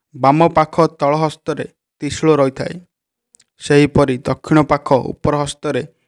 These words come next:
ସେ ଖଡ଼ଗ ଧାରଣ କରିଥିବା ବେଳେ ତଳ ହସ୍ତଟି ତାଙ୍କର ଶୂନ୍ୟ ରହିଥାଏ। ଏହି ହାତରେ ମା ତାରିଣୀ ଭକ୍ତଙ୍କୁ ଆଶୀର୍ବାଦ ପ୍ରଦାନ କରନ୍ତି।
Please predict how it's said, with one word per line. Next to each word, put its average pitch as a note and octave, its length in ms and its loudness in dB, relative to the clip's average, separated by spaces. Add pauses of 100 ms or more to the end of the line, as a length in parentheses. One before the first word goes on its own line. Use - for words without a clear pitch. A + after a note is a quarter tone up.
(140)
ସେ E3 240 2
ଖଡ଼ଗ D3+ 400 0
ଧାରଣ C#3+ 340 0
କରିଥିବା D3 500 0
ବେଳେ C#3 260 0 (500)
ତଳ D3 180 -8
ହସ୍ତଟି D3+ 500 -6
ତାଙ୍କର C#3 440 0
ଶୂନ୍ୟ C#3 400 4
ରହିଥାଏ। C3+ 400 0 (720)
ଏହି D#3 220 -4
ହାତରେ D3+ 380 0
ମା C#3+ 200 4
ତାରିଣୀ C#3 540 0 (480)
ଭକ୍ତଙ୍କୁ D3 560 -4
ଆଶୀର୍ବାଦ D3+ 560 0
ପ୍ରଦାନ C#3 360 -2
କରନ୍ତି। B2+ 460 -2